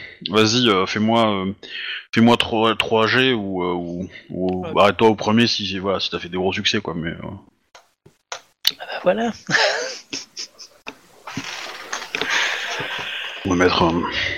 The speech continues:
Speaker 2: Ah bah, le troisième jour, je ferai un truc parfait.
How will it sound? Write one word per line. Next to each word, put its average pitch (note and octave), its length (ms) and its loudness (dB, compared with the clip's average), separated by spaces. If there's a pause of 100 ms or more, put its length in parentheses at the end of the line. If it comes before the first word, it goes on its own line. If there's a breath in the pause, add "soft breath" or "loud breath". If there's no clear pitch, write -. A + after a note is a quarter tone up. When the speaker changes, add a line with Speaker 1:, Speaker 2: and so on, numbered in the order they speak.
(400 loud breath)
Speaker 2:
Ah D#3+ 80 -4
bah, C3+ 140 -4
le B2+ 60 -8
troisième B2+ 420 -10
jour, F#3+ 200 -6
je F#3 60 -8
ferai C3+ 200 -8
un B2 60 -6
truc - 240 -12
parfait. F3 440 -2